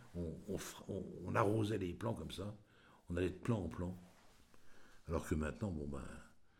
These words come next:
ils grimpent sur leurs, euh, enjambeurs. Euh, même si, en petite vitesse, ils vont, ils vont faire une quinzaine d'hectares dans la journée. Allez, j'en sais rien, peut-être même plus.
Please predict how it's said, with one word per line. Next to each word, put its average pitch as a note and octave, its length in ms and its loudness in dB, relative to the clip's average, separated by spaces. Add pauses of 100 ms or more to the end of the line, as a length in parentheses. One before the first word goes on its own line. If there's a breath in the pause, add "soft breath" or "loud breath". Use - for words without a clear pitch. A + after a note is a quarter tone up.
(340 soft breath)
ils D#2+ 60 -4
grimpent D#2+ 280 -2
sur D#2 200 2
leurs, C#2 280 0
euh, - 380 -4
enjambeurs. E2+ 760 0 (880 loud breath)
Euh, C#2+ 720 0
même E2+ 360 0
si, - 280 -10
en E2 120 0
petite D#2+ 280 -4
vitesse, E2+ 520 -2
ils D#2 100 2
vont, C#2+ 440 -2 (720 soft breath)
ils D#2+ 140 2
vont D2+ 180 0
faire D2+ 320 0
une D2 180 -2
quinzaine D#2 380 0
d'hectares D#2 380 -2
dans C#2 120 -2
la D2+ 100 0
journée. D#2 300 -2
Allez, D#2+ 200 0
j'en D2 140 -4
sais - 120 -6
rien, F2 80 -2
peut-être - 260 -6
même D#2 160 -4
plus. - 420 -4